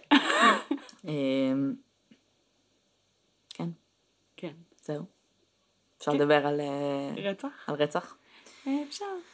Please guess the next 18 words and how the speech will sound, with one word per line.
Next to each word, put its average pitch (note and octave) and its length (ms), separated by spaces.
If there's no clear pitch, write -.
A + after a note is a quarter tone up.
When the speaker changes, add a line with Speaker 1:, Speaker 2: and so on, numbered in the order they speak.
Speaker 1:
טוב. A4 400
<clears throat> B3 40
אז E3 140
היום C4+ 520
אנחנו D#3+ 220
חוזרות E3 480
למקורות, F3 720
לא E3 120
Speaker 2:
מהמם. E3+ 120
Speaker 1:
למקורות, C#3 420
למה D3 180
שדיברנו D3+ 340
עליו C#3+ 120
לפני C#3 140
שני C#3+ 160
פרקים C#3 380
נראה D#3 220
לי, F3 120